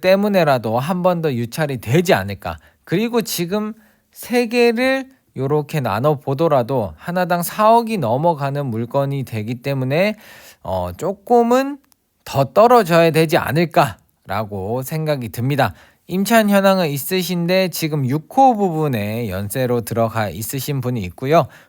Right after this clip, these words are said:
건물 등기 사항이나 토지 등기 사항을 보시면은 특별히 문제가 되는 부분은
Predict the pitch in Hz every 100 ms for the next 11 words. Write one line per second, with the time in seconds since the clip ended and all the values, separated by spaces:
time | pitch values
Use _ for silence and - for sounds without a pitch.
0 | _ - 147 190 180 180 175 180 170 160
1 | 151 147 - 175 165 147 135 135 135 131
2 | 110 120 127 131 123 156 185 - - -
3 | 339 196 170 202 220 123 120 123 120 117
4 | 113 107 131 127 131 127 170